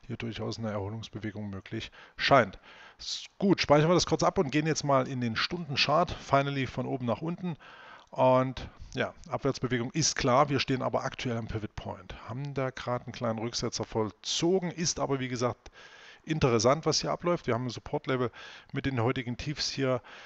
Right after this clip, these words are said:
also den Tiefs aus der gestrigen Nacht, der heutigen As-, Asia-Session und eben auch vom Vortag hier eigentlich einen sehr schönen Bias, der uns ein Unterstützungslevel beschert. Das ist schon mal Fakt. Zudem <clears throat>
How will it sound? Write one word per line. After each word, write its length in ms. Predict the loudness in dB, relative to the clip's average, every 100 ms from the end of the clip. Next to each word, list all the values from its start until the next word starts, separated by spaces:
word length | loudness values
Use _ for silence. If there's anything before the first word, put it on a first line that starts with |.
| -20 _
also 240 | -8 -8
den 160 | -8 -8
Tiefs 300 | -8 -6 -6
aus 120 | -6
der 120 | -6
gestrigen 360 | -4 -4 -4 0
Nacht, 240 | 4 4 0 _
der 140 | -2 0
heutigen 280 | 0 -2 0
As-, 420 | 2 2 2 0
Asia-Session 800 | 0 0 2 2 2 2 0 -4 -8 -12 -4
und 200 | -4 -2
eben 220 | -4 -2
auch 140 | -4
vom 180 | -4 -8
Vortag 540 | 0 2 4 4 4 -2 -20 -20 -20 -10
hier 220 | -2 0
eigentlich 300 | 0 -2 -4
einen 140 | -4
sehr 200 | 2 2
schönen 320 | 2 0 -2 -2
Bias, 560 | 2 4 4 2 0 -4 -16 -4
der 200 | -2 -2
uns 200 | -4 -4
ein 140 | -4
Unterstützungslevel 920 | -4 -4 -4 -4 -4 -6 -2 0 0 -2 -8 2
beschert. 640 | 4 6 6 6 4 -2 -2
Das 140 | 0
ist 60 | 0
schon 160 | 0
mal 100 | 0
Fakt. 400 | 0 -2 -2 -6 -20 -20 -20 -20 -18 -10
Zudem 440 | 2 4 4 0 -10 -12
<clears throat> 1400 | -4 -2 -4 -8 -2 2 2 2 -2 -6 -10 -14 -8 -8